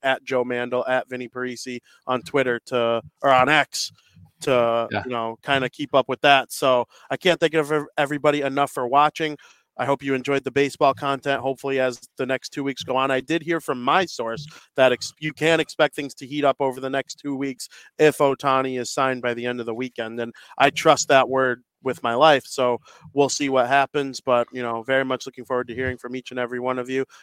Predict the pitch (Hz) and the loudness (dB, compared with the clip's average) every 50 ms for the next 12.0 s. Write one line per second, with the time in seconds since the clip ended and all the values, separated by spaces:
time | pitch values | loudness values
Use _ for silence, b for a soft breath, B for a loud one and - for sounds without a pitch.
0 | b _ 131 131 131 143 156 165 156 151 139 143 135 131 139 135 139 139 - - | b _ 2 4 6 6 6 6 6 4 4 2 2 4 6 6 6 4 2 -2
1 | 131 123 139 139 139 135 131 127 127 123 135 131 135 131 127 131 131 127 131 123 | -6 -4 -2 -2 0 -2 -2 -2 0 2 4 4 4 2 0 0 0 0 0 -2
2 | - - 135 139 135 139 143 143 - - - 135 135 131 135 131 123 - 135 131 | -4 -8 -10 -6 -2 0 0 0 -2 -6 -4 -2 -2 -2 -2 -4 -4 -2 0 2
3 | 131 131 B B B B B - 123 - - - 139 127 - 135 131 131 127 127 | 2 0 B B B B B -4 -4 -4 -4 -6 -8 -6 -6 -4 0 0 0 0
4 | 127 127 120 110 - 131 127 127 - - 123 127 123 127 120 120 123 117 - - | 0 -4 -6 -6 -6 -6 -6 -4 -6 -4 -2 -2 -2 -2 -4 -8 -12 -8 -2 2
5 | 123 127 131 127 127 127 123 120 131 123 123 - 127 120 131 127 127 127 - 139 | 4 4 4 4 4 2 0 0 -2 -2 -2 -4 -4 -4 -2 -2 -2 -4 -6 -10
6 | 131 B B B B - 120 110 147 160 190 202 196 196 196 196 196 185 196 175 | -12 B B B B -14 -2 2 4 6 6 6 6 4 4 4 2 2 2 4
7 | 196 196 190 - 196 185 185 - - 180 175 175 165 - 175 170 160 - 165 151 | 4 4 4 2 -2 -2 -2 -2 -2 -2 -2 -2 -2 -2 -2 -2 -2 -2 -2 0
8 | 156 160 160 160 156 151 - 147 - 160 147 139 - - 156 143 147 143 - 151 | 0 0 2 2 2 2 0 -4 -6 -6 -6 -6 0 2 2 2 2 2 0 0
9 | 147 147 143 - - 143 139 139 - - - 139 135 139 - b b b b b | 0 0 -2 -2 0 0 2 0 0 0 0 2 2 0 0 b b b b b
10 | - - 131 135 131 131 131 127 123 123 123 123 120 117 _ _ _ - 151 185 | -6 0 2 4 6 6 6 6 4 2 0 -4 -10 -14 _ _ _ 0 0 2
11 | 208 202 185 - 185 165 160 180 165 - 160 135 - - 151 147 139 139 143 135 | 2 0 0 -2 -4 -2 -2 -2 -2 -2 -6 -8 -8 -4 -2 0 2 2 0 0